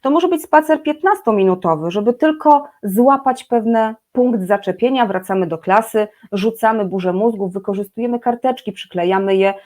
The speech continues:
w różne miejsca w klasie, chociażby nawet na naszej tablicy magnetycznej. Zbieramy te wszystkie przemyślenia w jeden punkt, w jedno miejsce i wyciągamy wnioski.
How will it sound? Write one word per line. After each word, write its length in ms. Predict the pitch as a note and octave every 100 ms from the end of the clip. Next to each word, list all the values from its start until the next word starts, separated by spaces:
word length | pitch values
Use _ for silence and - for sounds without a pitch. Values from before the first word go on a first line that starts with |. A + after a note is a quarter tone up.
| - -
w 80 |
różne 360 | A#3+ C#4+ A#3+ A#3+
miejsca 540 | A#3 A#3 A3+ G#3+ G3+ G3
w 160 | G3 F#3+
klasie, 500 | F#3 F#3+ G3 G3 F3+ - -
chociażby 460 | A#4+ - G3+ F3+
nawet 260 | F3+ E3+ E3+
na 100 | D#3+
naszej 240 | D#3+ F3
tablicy 540 | G3 G#3 A#3 B3 A#3 A3 _ _
magnetycznej. 960 | G3+ G#3+ G3+ G3+ G3 G#3 G3 G#3 G3 G3 -
Zbieramy 580 | F#3+ F#3 A3+ C4 C#4 C4
te 120 | G3+
wszystkie 520 | - A#3+ - A3 G#3 - _
przemyślenia 880 | - - D4 C4 B3 A3 G#3+ G3 F#3+ F#3+
w 140 | E3+
jeden 300 | F#3 F#3 F3
punkt, 280 | F3+ F3+ E3+
w 40 |
jedno 260 | E3+ E3 E3
miejsce 400 | E3 F#3 F#3+ F#3+
i 240 | F#3+ C#4+
wyciągamy 580 | A#3 A3+ F3 F3 E3+ D#3+
wnioski. 460 | D#3 D#3+ - -